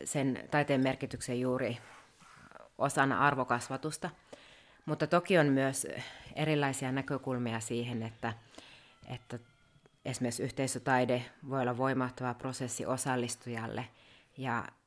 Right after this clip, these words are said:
ja tätäkin näkökulmaa me on Aat Äkäslompolossa kuljettu, kuljetettu mukana, kun tällainen pitkäaikainen, vuosia ja vuosia jatkuva konflikti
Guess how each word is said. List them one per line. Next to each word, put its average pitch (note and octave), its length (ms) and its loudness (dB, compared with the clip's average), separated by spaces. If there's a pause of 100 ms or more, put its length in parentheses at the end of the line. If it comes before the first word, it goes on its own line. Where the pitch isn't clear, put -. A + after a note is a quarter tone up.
(1080)
ja C3 120 -4
tätäkin C3+ 380 -2
näkökulmaa B2 600 -2
me B2 100 0
on B2 260 -2
Aat C3 220 -2
Äkäslompolossa B2+ 760 -2
kuljettu, B2+ 680 -4 (280)
kuljetettu C#3+ 460 0
mukana, C#3 460 4
kun A2+ 260 -2 (520)
tällainen C3+ 240 0
pitkäaikainen, B2+ 680 2
vuosia C3+ 340 0
ja B2 120 2
vuosia C3+ 320 2
jatkuva A#2+ 380 -2
konflikti B2 720 -4